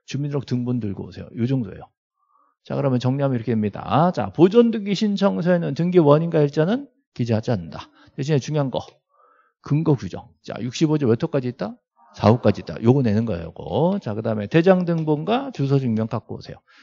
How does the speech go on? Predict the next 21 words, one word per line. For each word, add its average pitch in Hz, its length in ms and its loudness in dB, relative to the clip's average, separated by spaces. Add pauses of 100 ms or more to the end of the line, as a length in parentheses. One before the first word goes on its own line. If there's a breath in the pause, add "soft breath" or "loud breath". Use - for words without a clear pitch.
(120 soft breath)
자, - 140 -10
거래가액 156 520 2
쓴다, 190 220 -6
안 131 60 -4
쓴다? - 380 -10 (380)
안 107 120 0
쓴다. 110 420 -4
등기표 156 400 -2
정보 156 420 0
제공할 120 320 0
필요가 165 480 -2
없다. - 480 -8 (260)
됐죠? 117 220 -4
이게 110 160 0
핵심입니다, 117 340 -4
핵심. 92 340 -12
책에 107 220 -10
다 92 120 -6
있어요. 90 540 -4
그러면 107 200 -6
이제 120 200 -2